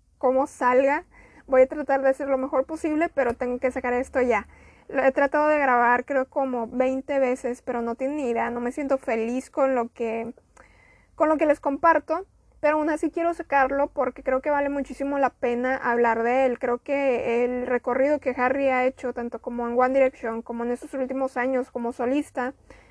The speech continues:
vale mucho la pena hablar de él porque creo que en un futuro se va a convertir en un artista bastante popular, como lo son, no sé, em, siento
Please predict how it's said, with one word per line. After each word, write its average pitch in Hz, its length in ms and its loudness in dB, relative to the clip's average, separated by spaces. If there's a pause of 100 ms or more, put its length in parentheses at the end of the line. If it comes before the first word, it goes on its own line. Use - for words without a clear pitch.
(120)
vale 285 200 6
mucho 320 240 -2
la 294 120 0
pena 277 240 -2
hablar 269 260 2
de 262 140 4
él 269 80 0
porque 262 280 -8
creo 254 220 -2
que 294 60 -8
en 269 100 -2
un 262 100 0
futuro 269 460 0
se 254 120 -6
va 240 60 0
a 233 60 -4
convertir 262 460 0
en 254 120 0
un 254 160 -2
artista 269 800 -4 (440)
bastante 262 440 0
popular, 262 640 0 (420)
como 254 840 2 (360)
lo 277 200 2
son, 277 340 -2
no 285 100 -4
sé, 240 580 0
em, 214 480 -8 (1040)
siento 359 420 4